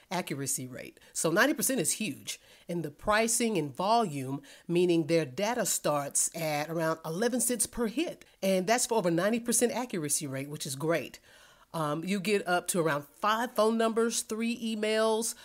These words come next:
for property owners, and get results within hours and not days. So to sign up for a free account, click the link below in this description.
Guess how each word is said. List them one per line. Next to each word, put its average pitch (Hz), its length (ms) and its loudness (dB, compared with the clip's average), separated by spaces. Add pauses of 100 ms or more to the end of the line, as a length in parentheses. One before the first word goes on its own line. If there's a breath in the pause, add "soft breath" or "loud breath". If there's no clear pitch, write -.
(140 loud breath)
for 165 80 -4
property 214 480 0
owners, 196 460 0
and 175 240 -4
get 202 160 -4
results 180 420 -2
within 156 340 -2
hours 165 520 2
and 143 120 -4
not 131 240 -6
days. 131 460 -4 (340 soft breath)
So 156 480 0 (180)
to 175 100 -4
sign 285 220 4
up 240 100 -6
for 214 120 2
a 196 40 0
free 220 200 -4
account, 175 440 0 (380)
click 202 200 -2
the 165 80 -2
link 151 240 -2
below 139 380 -4 (140)
in 147 120 -4
this 131 160 -4
description. - 520 -4